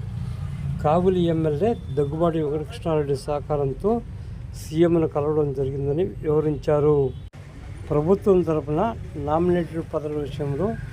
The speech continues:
తమకు న్యాయం చేయాలని రాష్ట్ర ముఖ్యమంత్రి దృష్టికి తీసుకెళ్లినట్టు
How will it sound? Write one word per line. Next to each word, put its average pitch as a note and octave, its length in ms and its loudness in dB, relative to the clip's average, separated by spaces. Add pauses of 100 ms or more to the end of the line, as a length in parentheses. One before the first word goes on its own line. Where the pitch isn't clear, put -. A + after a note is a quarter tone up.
(360)
తమకు D#3 240 2
న్యాయం D#3+ 360 2
చేయాలని E3 640 0 (100)
రాష్ట్ర F3 280 0
ముఖ్యమంత్రి D#3 580 2
దృష్టికి C#3+ 400 -8
తీసుకెళ్లినట్టు D#3+ 840 -2